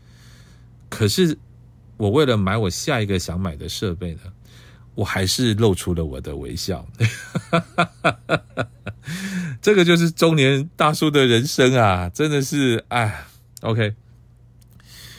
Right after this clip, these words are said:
我们今天呢，简短的讲一下磨豆机，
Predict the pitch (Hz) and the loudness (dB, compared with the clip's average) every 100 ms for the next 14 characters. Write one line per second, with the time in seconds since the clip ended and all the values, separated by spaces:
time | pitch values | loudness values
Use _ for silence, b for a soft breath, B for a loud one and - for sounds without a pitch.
0 | B - 104 120 165 165 160 156 139 135 | B -8 -2 0 0 2 2 2 2 2
1 | 131 - - - - 120 139 107 95 92 | 0 -4 -14 -20 -4 -2 0 0 0 -2
2 | 92 87 90 101 90 85 92 85 - 80 | -2 -2 -2 -2 -4 -6 -6 -8 -10 -14